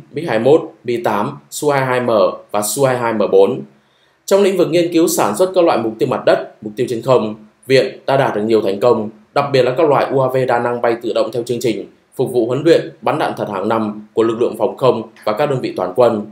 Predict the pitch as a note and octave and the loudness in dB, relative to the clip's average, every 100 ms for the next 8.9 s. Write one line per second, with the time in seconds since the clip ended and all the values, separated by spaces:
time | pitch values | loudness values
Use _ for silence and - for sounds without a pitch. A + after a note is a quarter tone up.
0 | - _ _ - D#3+ E3 C#3+ C3+ G3 F3 | -18 _ _ -2 0 0 0 0 0 4
1 | B2+ D3+ - - D3 C#3+ D#3 - C3+ A2+ | 4 4 -2 -2 0 2 0 0 -2 0
2 | D3 C#3 F3 D3 A2 G#2+ A#2+ C#3+ C3 C3+ | 0 0 2 2 4 2 0 2 2 2
3 | B2+ D3 D3+ A2+ G#2 C3 C3+ A#2+ C3+ C#3 | 0 -2 0 -2 -2 -4 -2 -2 -2 -4
4 | C3+ B2 - G2+ - A#2+ E2+ - _ C3 | -6 -8 -4 -2 2 2 2 -6 _ -4
5 | C3 D#3 A2+ A#2+ A2 G#2+ G#2+ - A#2 B2 | 0 0 0 0 0 -2 -4 -2 0 0
6 | A2+ A#2 G#2+ G#2 - _ _ _ E3 D3 | 0 2 0 -2 -10 _ _ _ 2 2
7 | D#3+ D3+ B2 - A#2+ G2+ - - - B2+ | 2 2 0 2 2 2 -4 -16 0 2
8 | A#2+ C3+ C3 C3 B2+ B2+ C3+ A#2+ | 4 2 2 0 -2 0 2 2